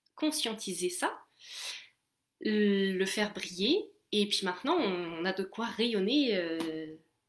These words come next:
jusqu'à notre prochain anniversaire. Voilà, moi mon anniversaire c'était il y a un mois, donc, euh, euh, j'ai soufflé des bougies. Oui, j'ai soufflé des bougies, je pense, mais je vais en rallumer ce soir. Donc j'espère que vous allez en faire autant, et puis que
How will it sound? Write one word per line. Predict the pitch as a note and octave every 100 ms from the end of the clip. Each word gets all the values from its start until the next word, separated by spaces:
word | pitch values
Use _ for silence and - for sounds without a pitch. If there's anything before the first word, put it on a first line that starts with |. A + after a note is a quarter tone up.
| _ _ _ _ _ -
jusqu'à | F#3+ - G#3+
notre | F#3 F3+
prochain | G3+ A3+
anniversaire. | G#3+ F#3+ D#3+ - - - _ _ - - -
Voilà, | - -
moi | F#3+ A3
mon | G3
anniversaire | F3 F3+ - A3+
c'était | - F#3+
il | F#3
y |
a | E3
un | F3
mois, | G#3 F3 G#3 C4
donc, | E3+ E3+
euh, | E3+ D#3+ - - - - E3
euh, | D#3+ D3+ D3 - -
j'ai | - - F3+
soufflé | F3+ G3+ B3+
des | A3
bougies. | G3+ G#3 A#3 E4 D#4 _ _ _ _ _ _ _ -
Oui, | G#3 A#3
j'ai | G#3+
soufflé | - G#3+
des | F#3
bougies, | F3 E3 G#3
je | -
pense, | A#3 -
mais | -
je | F3+
vais | G3
en |
rallumer | F#3+ F#3 F#3+
ce | G3
soir. | - - - _ - - - -
Donc | F#3
j'espère | F#3+ G#3 A3+ G#3
que | G3+
vous | F#3
allez | F#3 A3
en | G3+
faire | - F3+
autant, | E3+ E3+ E3 - _ - - - -
et | F#3 F#3
puis | - G3
que | G3